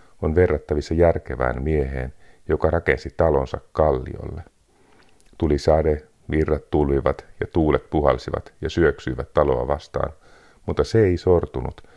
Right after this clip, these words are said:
sillä sen perustus oli la-, laskettu kalliolle." Mutta jokainen, joka kuulee nämä minun sanani, eikä tee niiden mukaan, on verrattavissa tyhmään mieheen, joka rakensi talonsa hiekalle.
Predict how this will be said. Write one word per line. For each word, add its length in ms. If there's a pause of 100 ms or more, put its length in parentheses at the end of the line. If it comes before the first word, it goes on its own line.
(160)
sillä 200
sen 180
perustus 720
oli 160
la-, 260 (120)
laskettu 480
kalliolle." 680 (1800)
Mutta 140
jokainen, 720
joka 200
kuulee 540
nämä 200
minun 240
sanani, 460 (420)
eikä 200
tee 320
niiden 340
mukaan, 500 (320)
on 120
verrattavissa 540
tyhmään 580
mieheen, 460 (540)
joka 220
rakensi 360
talonsa 360
hiekalle. 600